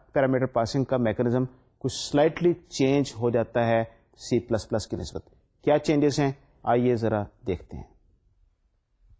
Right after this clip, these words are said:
The first thing that, uh, we need to understand، you know، جو ابھی میں نے بات کی تھی، that، uh، ہمیں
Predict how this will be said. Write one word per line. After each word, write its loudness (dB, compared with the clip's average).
The 0
first 4
thing 4
that, 2
uh, 6
we 2
need 2
to 4
understand، -2
you 2
know، 2
جو 2
ابھی 2
میں 2
نے 2
بات 0
کی 2
تھی، 0
that، 2
uh، 4
ہمیں 4